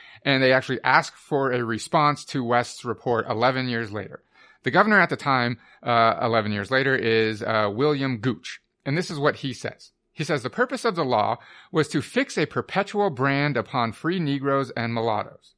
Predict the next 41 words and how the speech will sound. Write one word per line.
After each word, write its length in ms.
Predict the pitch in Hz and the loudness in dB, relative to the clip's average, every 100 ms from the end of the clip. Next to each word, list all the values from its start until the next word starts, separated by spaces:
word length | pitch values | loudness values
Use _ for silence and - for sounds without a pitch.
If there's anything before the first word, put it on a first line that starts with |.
| _ | _
Further, 320 | _ 151 135 131 | _ 0 2 0
he 80 | |
says, 320 | 123 131 120 - - - - | 0 0 -2 -4 -16 -20 -14
"To 100 | - | -4
make 180 | 175 160 | 0 0
the 80 | 151 | -2
free 320 | - 240 285 | -6 -4 -2
Negroes 500 | 233 165 139 135 127 | 0 0 2 2 2
sensible 520 | - 214 - 123 120 | -2 -4 -4 -4 -2
that 160 | 113 113 | 0 0
a 80 | 110 | -2
distinction 560 | 104 - 233 226 - | -4 -4 -2 -2 0
ought 140 | 147 143 | 0 0
to 40 | |
be 100 | 143 | -4
made 300 | 123 117 117 | -2 -2 -2
between 320 | 110 110 117 | -4 -6 -4
their 220 | 104 143 170 | 2 4 4
offspring 520 | 127 - - 123 120 | 4 0 -4 -4 -2
and 140 | 110 | -4
the 40 | 104 | -6
descendants 600 | 101 - 165 170 165 - - - _ - | -8 -6 -4 -4 -6 -10 -20 -20 _ -2
of 120 | 131 | 0
an 80 | 139 | 2
Englishman. 560 | 120 98 - - - _ _ _ _ | 0 -2 -6 -12 -16 _ _ _ _
There 140 | 143 | 4
is 140 | 160 135 | 4 4
no 180 | 202 | 4
mincing 480 | 208 170 165 175 151 | 4 2 2 0 0
words. 380 | 120 101 - - - | 0 -2 -8 -12 2
This 200 | 190 196 | 2 2
is 160 | 117 | -4
white 240 | 98 143 147 | 0 0 0
supremacy." 600 | - - 117 92 - - - | -6 -4 -4 -6 -14 -16 -6
And 80 | 127 | -4
that's 160 | - | -2
exactly 540 | 135 104 117 143 175 160 | -4 0 2 2 0 0
what 180 | 147 | 0
he 180 | 113 127 | 0 -2
is 140 | 123 113 | -2 0
offer-, 360 | 104 - - | -2 -2 -12